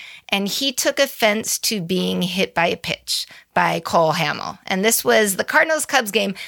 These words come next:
and there was already bad blood about this game, right? 'Cause didn't Joe Maddon say something like,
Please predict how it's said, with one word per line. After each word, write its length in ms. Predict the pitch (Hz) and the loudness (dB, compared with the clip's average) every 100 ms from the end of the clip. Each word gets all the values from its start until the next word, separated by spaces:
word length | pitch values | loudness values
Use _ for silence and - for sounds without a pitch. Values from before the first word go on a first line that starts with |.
| - | -2
and 160 | - 254 | 2 4
there 100 | 359 | 4
was 160 | 269 - | 2 2
already 320 | 220 226 214 | 4 4 2
bad 300 | 185 170 180 | 0 2 0
blood 220 | 185 233 254 | 2 2 2
about 240 | 190 156 | 0 -2
this 140 | 156 151 | -4 -4
game, 200 | 156 165 | -4 2
right? 180 | 226 247 | 2 2
'Cause 160 | 220 | -4
didn't 240 | 185 277 247 | -2 -2 0
Joe 160 | 247 | 0
Maddon 340 | 233 208 208 214 | 2 2 2 -2
say 160 | 202 | -2
something 340 | 202 208 196 196 | 0 -2 -2 0
like, 300 | 185 175 | 0 0